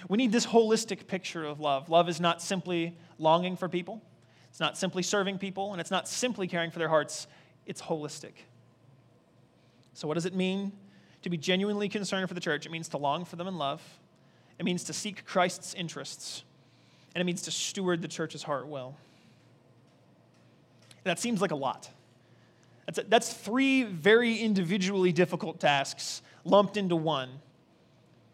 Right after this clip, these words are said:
Can we really long for the church, seek its interests, steward its heart well? We can barely love our families well enough. We can barely love our friends well enough.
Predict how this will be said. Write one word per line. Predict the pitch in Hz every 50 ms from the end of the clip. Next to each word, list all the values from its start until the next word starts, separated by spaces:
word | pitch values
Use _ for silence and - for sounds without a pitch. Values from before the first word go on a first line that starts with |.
| _ _ _ -
Can | - 196 202
we | 208 226 220
really | 185 165 190 208 214 214
long | 202 190 185 185 196 190
for | 180 185
the | 175
church, | 175 - - 180 190 - - - - - -
seek | - - 220 202 170
its | 196 175 -
interests, | 190 170 - 190 175 - - -
steward | - - - - 214 202 196 185
its | 185 190
heart | - 180 175 180 190
well? | 180 165 165 170 180 180 - - - - _ _ _ _ _ - - -
We | - 170
can | 175 160
barely | 135 160 170 202 202 196
love | 190 185 180 170
our | 170 156
families | - - 160 160 151 139 135 135 -
well | - - 143 -
enough. | - - - - - - - _ _ _ _ _ _ - - - - -
We | 180
can | 160 160
barely | 143 175 175 190 190
love | 185 185 175
our | 165 170 160
friends | - - 202 180 180 165 156 143 147
well | 156 139 135 135
enough. | 135 135 131 127 - - - -